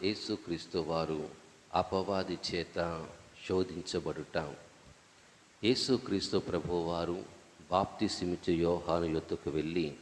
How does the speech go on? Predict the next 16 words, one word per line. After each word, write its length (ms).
బాప్తిసం 680
తీసుకొని 600
ఆ 100
తరువాత 800
ప్రార్థన 460
చేయుచు 320
ఉంటుండగా 720
పరిశుద్ధాత్మ 840
చేత 360
ప్రభువు 540
నింపబడి 400
ఉన్నారు. 560
పరిశుద్ధాత్మ 840
చేత 160
నింపబడినటువంటి 960
ప్రభువు 640